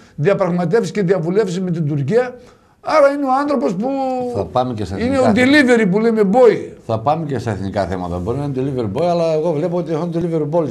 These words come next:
Speaker 2: boy
Speaker 1: Ναι,
Speaker 2: θέλουν
Speaker 1: αλλά
Speaker 2: και δεν ξέρω κατά πόσο
Speaker 1: δεν
Speaker 2: θα καταφέρει ο Κυριάκος ο Μητσοτάκης να ανατρέψει. Αν και δημοσκοπικά φαίνεται πως το έχει ανατρέψει και, ε,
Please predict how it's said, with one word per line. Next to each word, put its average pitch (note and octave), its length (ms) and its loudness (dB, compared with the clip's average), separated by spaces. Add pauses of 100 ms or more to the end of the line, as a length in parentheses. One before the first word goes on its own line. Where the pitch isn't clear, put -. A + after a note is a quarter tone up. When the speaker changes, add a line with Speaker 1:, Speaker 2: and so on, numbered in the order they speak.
(340)
Speaker 2:
boy E3+ 120 2
Speaker 1:
Ναι, C#3 60 0
Speaker 2:
θέλουν E3+ 300 2
Speaker 1:
αλλά G#3+ 280 4
Speaker 2:
και - 420 -12
δεν F3 120 -2
ξέρω F3+ 200 0
κατά D#3 200 0
πόσο D#3 220 -2
Speaker 1:
δεν D#3+ 320 0
Speaker 2:
θα D3+ 80 -2
καταφέρει D#3 420 -2
ο B2 580 -2
Κυριάκος B2 400 -6
ο G#2+ 40 -8
Μητσοτάκης D#3 480 -6 (420)
να A#2 100 -6
ανατρέψει. C#3+ 460 -2
Αν D3+ 100 0
και C#3+ 80 -2
δημοσκοπικά C3+ 560 -2
φαίνεται D#3 260 -6
πως C3 180 -6
το D#3 80 -8
έχει C#3 100 -8
ανατρέψει C#3 500 -6 (1000)
και, A#2+ 100 -12
ε, A2+ 320 -8